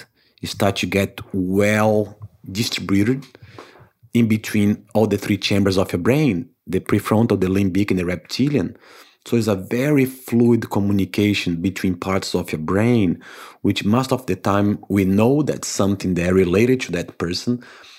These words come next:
but we can't pinpoint because that communication in your brain is somehow still very well secure and protected to not get you emotionally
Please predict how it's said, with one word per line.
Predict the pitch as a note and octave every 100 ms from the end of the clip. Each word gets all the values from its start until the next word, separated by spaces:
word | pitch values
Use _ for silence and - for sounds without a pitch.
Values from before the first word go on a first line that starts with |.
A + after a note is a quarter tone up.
| - -
but | G2+ F#2+
we |
can't | F#2 C3+ C#3+
pinpoint | G2+ - F2+ F2+ A2+ E2
because | G2 - F#2 F2+ F2
that | F#2+ - -
communication | G#2 A#2+ A#2+ - A2+ A2+ G#2
in | F#2
your | E2+
brain | E2 F#2 F#2+ G2 -
is | - F#2+
somehow | - - A2 F#2+ F#2+ F#2+ F#2
still | F#2 - - G2+ G2 F#2 - - - - - - _ _ -
very | F#2+ G#2+ A2 A#2
well | A#2 G#2+ G#2 A2 G#2+
secure | - - - G#2+
and | G2+
protected | F#2+ F#2 - G2+ - F#2
to | -
not | F#2+ F#2+ G#2 - G2+
get | F#2 F#2+ -
you | F#2 F#2 F#2 -
emotionally | F#2+ F2+ F#2+ A2+ G2+ G2 F#2+ F2